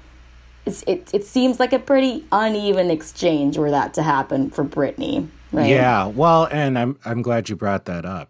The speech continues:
Speaker 2: because for us regular folks, this generally isn't an option. But if you are somebody like, uh, Trevor Reed,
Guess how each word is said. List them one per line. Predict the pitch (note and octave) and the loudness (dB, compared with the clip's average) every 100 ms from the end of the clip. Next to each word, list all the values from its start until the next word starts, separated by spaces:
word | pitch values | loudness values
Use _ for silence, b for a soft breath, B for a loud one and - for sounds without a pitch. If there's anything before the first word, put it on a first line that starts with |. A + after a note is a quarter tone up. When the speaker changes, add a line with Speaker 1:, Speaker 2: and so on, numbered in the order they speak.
| _ | _
Speaker 2:
because | F#2 F2+ G#2 F2 D#2+ - - - | -14 -12 -10 -10 -8 -10 -10 -12
for | - A2+ | -2 0
us | A2 - | 0 0
regular | A2 G#2+ G2+ G2+ F2+ | -2 -2 -2 -2 -4
folks, | F2 - F2+ E2+ E2 - - - _ | -6 -6 -4 -4 -6 -8 -10 -16 _
this | - G2 - | -6 -4 -6
generally | - G2+ F#2 F#2+ G2 F#2+ F#2 F#2 | -6 -6 -4 -4 -4 -4 -4 -6
isn't | F#2+ F2+ F#2+ F2+ - - _ _ | -12 -10 -10 -12 -14 -20 _ _
an | G#2 F#2+ - | -8 -8 -6
option. | F#2+ G#2 - C#3 C3+ C#3 - | -4 -4 -4 -2 -2 -2 -4
But | - A#2 A2 | -2 0 0
if | B2 A#2 - | -4 -4 -2
you | A#2+ A#2+ | 0 0
are | B2 G#2+ G#2+ | -2 -2 -2
somebody | G#2 - G#2+ G#2 G#2+ G#2 | -2 -4 -6 -6 -4 -4
like, | G#2 F#2+ G2 F#2+ F#2 - - - _ _ | -6 -6 -6 -6 -8 -14 -20 -20 _ _
uh, | F2+ E2+ - | -12 -10 -12
Trevor | - A#2+ G2+ F#2+ F2+ | -4 -4 -2 -4 -4
Reed, | G#2 A2 G2 G2 | -4 -2 -4 -6